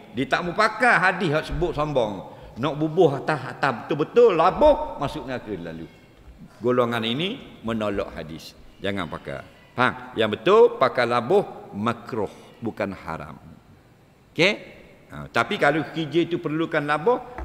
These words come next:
tidak makruh. Macam kerja terapik, naik motor besar, exhaust kiri kanan, cokeng. Takkan pakai seluar kat keting. Apa sunnah? <laughs> Faham tak lagi? Kena seluar labuh.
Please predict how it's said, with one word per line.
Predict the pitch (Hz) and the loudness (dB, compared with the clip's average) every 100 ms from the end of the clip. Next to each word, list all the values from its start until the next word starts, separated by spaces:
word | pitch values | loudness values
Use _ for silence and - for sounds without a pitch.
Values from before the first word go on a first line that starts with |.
| - | -8
tidak | 135 117 - - | -6 -6 -8 -10
makruh. | 98 - 85 87 - - - - _ - | -16 -14 -10 -10 -10 -18 -20 -20 _ -10
Macam | 113 143 | -6 -4
kerja | 127 143 127 139 | -4 -4 -4 -4
terapik, | 131 135 - 110 - - | -2 -4 -2 -6 -6 -10
naik | 110 120 | -8 -6
motor | 127 139 123 | -6 -4 -4
besar, | - 123 92 76 - - - | -2 0 0 -4 -12 -12 -4
exhaust | 120 127 127 - | -2 0 -2 -2
kiri | 131 | -2
kanan, | 135 131 113 - | -2 -2 -6 -4
cokeng. | 127 - 101 78 - - | -6 -2 -2 -2 -12 -10
Takkan | - 127 143 | -6 -4 -2
pakai | 127 135 120 | -2 -2 -2
seluar | 131 127 | -2 -2
kat | 135 110 | -4 -8
keting. | - 196 131 98 - - - - - - - - - - - - - - - - | -6 -6 -6 -10 -18 -20 -20 -20 -20 -20 -20 -20 -20 -20 -20 -20 -20 -20 -18 -10
Apa | 143 165 | -2 -2
sunnah? | - 127 127 113 - - - - - | -2 -2 -2 -4 -8 -20 -20 -20 -20
<laughs> | _ - - - | _ -20 -20 -14
Faham | - 220 214 | 0 2 4
tak | 220 | 4
lagi? | 214 143 - - - - | 4 2 -2 -14 -14 -6
Kena | 175 165 | -2 0
seluar | 139 156 160 | 0 2 4
labuh. | 190 202 220 160 - | 4 4 4 4 -2